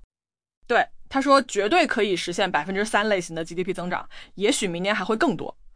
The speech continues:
不过现在美联储那边的态度和他的预期好像不太一样，不知道最后会怎么发展。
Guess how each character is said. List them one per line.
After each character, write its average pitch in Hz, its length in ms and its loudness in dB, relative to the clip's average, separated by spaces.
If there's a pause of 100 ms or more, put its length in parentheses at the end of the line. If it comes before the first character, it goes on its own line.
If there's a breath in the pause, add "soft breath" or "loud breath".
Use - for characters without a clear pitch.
(340 soft breath)
不 240 100 -8
过 320 80 4
现 330 200 4
在 330 180 8
美 196 140 0
联 180 140 0
储 190 140 -6
那 175 120 -6
边 185 140 4
的 202 60 2
态 202 220 2
度 165 240 -2
和 170 140 -10
他 202 100 -6
的 196 60 -2
预 185 140 -6
期 196 120 -6
好 165 120 -8
像 165 120 -8
不 147 80 -6
太 220 140 -2
一 196 80 -4
样， 247 180 2 (280)
不 214 80 -10
知 202 80 -2
道 185 120 2
最 180 120 -4
后 185 120 -2
会 185 100 -4
怎 175 100 -10
么 - 60 -12
发 151 160 -10
展。 - 120 -16